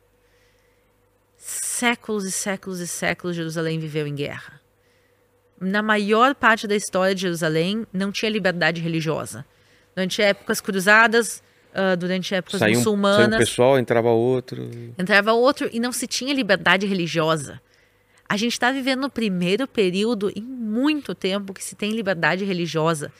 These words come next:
Speaker 1: De tu ver, que a gente falou no início, de tu ver judeus, cristãos, muçulmanos, cada um fazendo as suas, fazendo as suas coisas, convivendo lado a lado, é uma coisa fantástica. E de ver a cidade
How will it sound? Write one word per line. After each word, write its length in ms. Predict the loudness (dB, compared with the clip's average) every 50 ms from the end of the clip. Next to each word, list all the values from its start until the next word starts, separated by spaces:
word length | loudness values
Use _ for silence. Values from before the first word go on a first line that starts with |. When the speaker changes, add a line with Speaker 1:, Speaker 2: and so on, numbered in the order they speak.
| _ _ -20 -20 _ -10
Speaker 1:
De 100 | -10 -6
tu 160 | -2 -2 -2
ver, 300 | 0 4 4 6 6 4
que 80 | 4 -2
a 40 |
gente 120 | -4 -4 -2
falou 160 | -2 0 0
no 80 | 0 0
início, 300 | 0 0 0 -2 -2 -4
de 100 | -4 -4
tu 160 | -2 -2 -2
ver 320 | 0 2 2 2 2 2
judeus, 460 | 2 0 -2 -2 0 0 0 0 0
cristãos, 400 | -2 -6 -4 0 2 2 2 2 0
muçulmanos, 460 | -6 -6 -6 -4 -2 -2 -2 -2 -2
cada 360 | 0 2 2 2 2 2 0
um 160 | 0 0 -2 -6 -8 -12 -20 -20 _
fazendo 400 | _ 2 4 4 4 4 2 0
as 80 | 0 0
suas, 480 | 0 -2 -2 -4 -6 -12 -12 -12 -8 -4
fazendo 300 | -4 -2 -2 -2 -4 -4
as 60 | -4
suas 140 | -6 -6 -4
coisas, 320 | 0 2 2 2 0 -4
convivendo 520 | -6 -6 -6 -4 -2 0 0 0 0 0
lado 260 | 0 2 2 2 2 2
a 60 | 0
lado, 320 | 2 2 2 2 0 -2 -6 -12 -18 -20 -20 _ _
é 80 | -4 -4
uma 120 | -2 -2
coisa 280 | 0 2 2 2 2 0
fantástica. 840 | -2 -4 -4 -4 0 2 2 2 2 2 0 -4 -6 -4 -4 -4 -4
E 100 | -4 -6 -8
de 160 | -6 -4 -4
ver 300 | -4 -2 0 0 2 4
a 80 | 2 2
cidade 680 | 0 -2 -2 2 4 4 6 4 4 2 -2 -6 -8